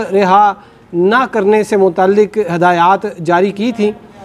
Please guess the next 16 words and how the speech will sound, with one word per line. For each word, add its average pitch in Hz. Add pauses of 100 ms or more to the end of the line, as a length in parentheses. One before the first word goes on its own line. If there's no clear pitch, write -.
(680)
राना 247
शमीम 311
ने 359
आज 302
इस्लामाबाद 240
हाई 226
कोर्ट 254
में 262
एक 233
गैर 220
मशरूत 247
माफ़ीनामा 196
दाखिल 180
किया 190
है, 254
जिसमें 262